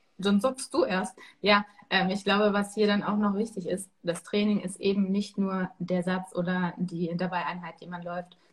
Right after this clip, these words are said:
sondern das ist das Drumherum. Also wie bereite ich mich vor? Wie gehe ich auch raus aus dem Training? Das, das ist ja auch dann wieder dieses gesamte Selbstbild. Das ist nicht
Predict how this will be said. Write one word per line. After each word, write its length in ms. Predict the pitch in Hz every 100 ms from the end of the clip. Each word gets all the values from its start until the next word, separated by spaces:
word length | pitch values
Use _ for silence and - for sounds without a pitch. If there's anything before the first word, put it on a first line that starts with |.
| _
sondern 280 | 202 196
das 140 | 196 185
ist 180 | 180 -
das 160 | 180 -
Drumherum. 640 | 180 185 190 180 180 160 - _ _ - _ _ - - -
Also 280 | 180 175
wie 120 | 180 202
bereite 400 | 202 180 180 -
ich 180 | 180
mich 200 | 185 170
vor? 320 | - 208 208 -
Wie 180 | 185 196
gehe 160 | 208
ich 200 | 214 -
auch 220 | 180 - 170
raus 280 | 202 214
aus 180 | - 175
dem 160 | 185 196
Training? 440 | - 190 196 196 - _ _ _
Das, 300 | - 196 190 - _ _
das 240 | 180 196
ist 140 | 247 254
ja 120 | 202
auch 120 | 202
dann 240 | - 202 202
wieder 180 | 196
dieses 280 | 190 185 185
gesamte 440 | 190 180 190 196 175
Selbstbild. 600 | 185 202 - - 175 170
Das 140 | 165
ist 180 | 180 196
nicht 280 | 208 202